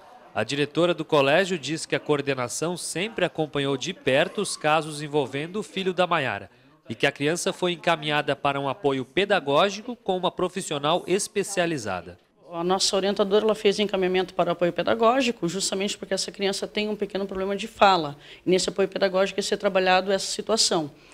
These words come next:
Speaker 2: É, foi feito o primeiro encaminhamento, a mãe não veio pegar.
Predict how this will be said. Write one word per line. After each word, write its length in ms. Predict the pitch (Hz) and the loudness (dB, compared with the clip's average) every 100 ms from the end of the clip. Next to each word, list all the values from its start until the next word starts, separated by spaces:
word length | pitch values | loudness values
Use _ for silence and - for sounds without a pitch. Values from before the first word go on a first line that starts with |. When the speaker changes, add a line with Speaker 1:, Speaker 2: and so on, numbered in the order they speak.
| - - - | -20 -20 0
Speaker 2:
É, 280 | 170 180 180 | 6 8 8
foi 120 | 180 196 | 4 0
feito 200 | 214 - | 0 0
o 0 | |
primeiro 200 | 202 202 | -2 0
encaminhamento, 640 | 202 196 202 202 247 202 | 2 2 2 0 0 0
a 60 | 180 | 2
mãe 160 | 175 | 2
não 100 | 175 | 2
veio 220 | 170 175 | 0 -2
pegar. 520 | 175 196 190 202 262 | 0 2 4 2 0